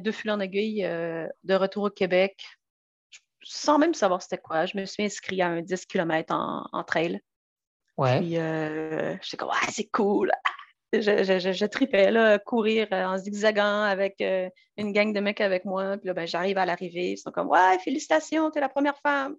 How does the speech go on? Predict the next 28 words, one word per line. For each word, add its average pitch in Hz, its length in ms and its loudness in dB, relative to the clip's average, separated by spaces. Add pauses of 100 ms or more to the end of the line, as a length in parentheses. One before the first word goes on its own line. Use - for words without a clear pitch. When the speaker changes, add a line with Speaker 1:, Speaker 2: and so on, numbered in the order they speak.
Speaker 1:
Je - 60 -20
suis - 40 -20
comme, « - 180 -10
Ouais, 480 420 0 (200)
attends 220 80 4
un - 40 2
petit - 160 -16
peu, 226 180 0
là. 202 140 2
<laughs> - 460 -8 (220)
Attends, 220 300 6
il 202 280 0
y 220 60 0
a 214 40 0
une 226 100 0
erreur, 214 360 4
là. » - 140 0 (100)
<laughs> - 400 2
C'est - 540 -12
la 220 60 4
première 220 200 -2
fois 302 100 6
Speaker 2:
Oui, 220 80 8
Speaker 1:
que 185 80 8
je 156 40 6
fais - 80 -2
Speaker 2:
donc, - 80 -2
Speaker 1:
ça. - 40 -16